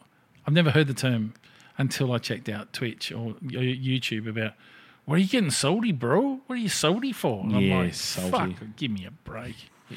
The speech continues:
Speaker 1: But I tell you something funny. I got, I got worked over by these Australian blokes the other night. We've been trying to be funny arseholes.
Speaker 2: Yeah.
Speaker 1: And, uh, and killed me, run me over on purpose, and then went, "Oh, man, what are you doing?" Blah, blah, blah. And I thought, "You fucking arseholes." And I got my revenge on 'em, which was good.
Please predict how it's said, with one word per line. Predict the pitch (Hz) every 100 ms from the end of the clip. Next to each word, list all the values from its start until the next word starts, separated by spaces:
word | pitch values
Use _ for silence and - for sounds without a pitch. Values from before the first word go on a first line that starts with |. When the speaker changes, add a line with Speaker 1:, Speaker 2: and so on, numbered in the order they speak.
| - - -
Speaker 1:
But | 147
I |
tell | - 190
you |
something | 165 156 127
funny. | 139 131
I | 135
got, | 160 156 -
I | 135
got | 143
worked | 127 120 127
over | 120
by | 117 113 113
these | 110 - - - - - -
Australian | 151 - 139 135
blokes | 120 113 107 -
the | 135
other | 113
night. | 110 113 123
We've | 120
been | 123 113 110
trying | 127 117
to |
be | 104
funny | - 107 110
arseholes. | 107 104 - 104 107 - _
Speaker 2:
Yeah. | 123 107 90 - - - - - -
Speaker 1:
And, | 135 131 120
uh, | 117 135
and | 143
killed | - 175 117
me, | 113
run | 143 143 117
me | 117
over | 123 101
on | 95 139 127
purpose, | - 123 107 101 113
and | 117
then | 117 117
went, | 117 147
"Oh, | 175 196
man, | 214 208
what | 220
are | 220
you | 208
doing?" | 214 196
Blah, | 151 156
blah, | 123
blah. | 110 113 107
And | 113
I | 110
thought, | - 107
"You | 107
fucking | - - 107 104
arseholes." | 101 98 98 113
And | 131
I | 143
got | 170
my | 139
revenge | 113 104 110 107
on | 110
'em, | 104
which | 101
was | 101 -
good. | - 104